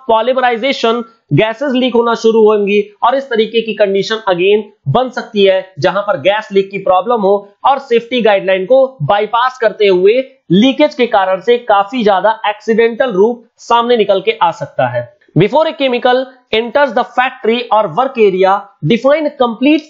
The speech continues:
plan for handling, storing and disposing। In certain cases, there need to be established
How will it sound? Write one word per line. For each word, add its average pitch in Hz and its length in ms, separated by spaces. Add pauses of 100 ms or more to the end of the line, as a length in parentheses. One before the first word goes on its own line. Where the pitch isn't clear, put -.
(120)
plan 285 280 (100)
for 240 100 (160)
handling, 208 460
storing 196 480
and 202 120
disposing। 139 480 (580)
In 226 220
certain 240 340
cases, 226 320 (300)
there 240 260
need 254 220
to 302 80
be 277 100
established 208 640